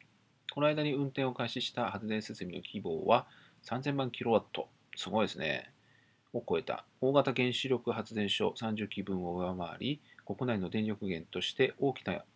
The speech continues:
役割を担い始めていると。まあ、ようやくそこまで来ているというところですよね。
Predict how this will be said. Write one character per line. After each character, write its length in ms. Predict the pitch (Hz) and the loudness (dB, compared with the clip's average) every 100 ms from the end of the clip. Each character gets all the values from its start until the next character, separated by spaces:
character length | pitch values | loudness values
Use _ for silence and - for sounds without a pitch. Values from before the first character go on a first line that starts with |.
| _ | _
役 200 | - 98 | -6 2
割 180 | 110 104 | 4 4
を 80 | 139 | 4
担 300 | 110 95 104 | 2 4 4
い 40 | |
始 260 | 95 92 104 | 4 0 0
め 120 | 92 | -2
て 140 | - 55 | -4 -8
い 120 | 55 | -6
る 120 | - | -8
と。 120 | - - _ _ _ _ - - - _ | -10 -12 _ _ _ _ -20 -20 -20 _
ま 120 | 143 | 10
あ、 40 | 107 | 10
よ 220 | 95 123 | 10 6
う 60 | 160 | 6
や 100 | 175 | 4
く 80 | |
そ 140 | 185 196 | 2 2
こ 80 | 196 | 4
ま 140 | 208 | 2
で 100 | 123 | 0
来 100 | - | 2
て 100 | 139 | 4
い 60 | 98 | 4
る 100 | 95 | 4
と 80 | |
い 80 | 92 | 2
う 20 | |
と 100 | 78 | 0
こ 80 | 95 | -4
ろ 60 | 85 | -4
で 60 | |
す 120 | 87 82 | -4 -6
よ 80 | |
ね。 260 | 78 92 | 0 0